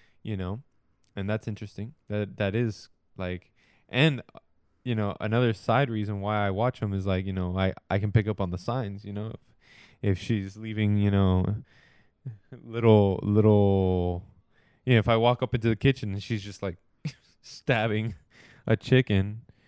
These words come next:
uh, breast or whatever, you know, and then I'm like, "Okay, well, you know, I think I saw this on I D T V, you know, uh, that might, uh,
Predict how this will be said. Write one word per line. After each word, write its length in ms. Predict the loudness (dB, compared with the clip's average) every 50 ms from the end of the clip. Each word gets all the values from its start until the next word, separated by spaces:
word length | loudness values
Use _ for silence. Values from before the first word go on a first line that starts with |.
| _ _ _ _ _ _ _ 0
uh, 600 | 2 4 6 6 6 4 4 2 2 2 0 0
breast 580 | 4 4 6 6 6 4 0 -4 -6 -10 -10 -8 -4
or 260 | -2 0 0 0 -2 -4 _
whatever, 360 | 0 0 2 2 2 0 0
you 100 | -2 -2
know, 200 | -2 -2 -2 -2 -2
and 140 | -4 -2 0
then 120 | 0 0
I'm 80 | 0 0
like, 140 | 0 0 -2
"Okay, 460 | -4 -6 -8 -8 -10 -8 -8 -8 -10
well, 260 | -10 -10 -10 -10 -10
you 120 | -8 -8 -6
know, 340 | -6 -6 -4 -4 -6 -6
I 100 | -6 -6
think 220 | -6 -8 -8 -10 -8
I 80 | -8
saw 200 | -6 -4 -4 -2
this 200 | -2 -2 -2 0
on 120 | 0 0 0
I 120 | 0 0
D 180 | 0 0 -2 -2
T 200 | -2 -4 -6 -4
V, 100 | -6 -6
you 280 | -8 -10 -10 -8 -10
know, 300 | -10 -10 -12 -14 -14 -16 -14 -12
uh, 140 | -12 -10 -10 -10 -10
that 180 | -10 -8 -8
might, 240 | -6 -6 -4 -4 -4
uh, 220 | -4 -4 -4 -6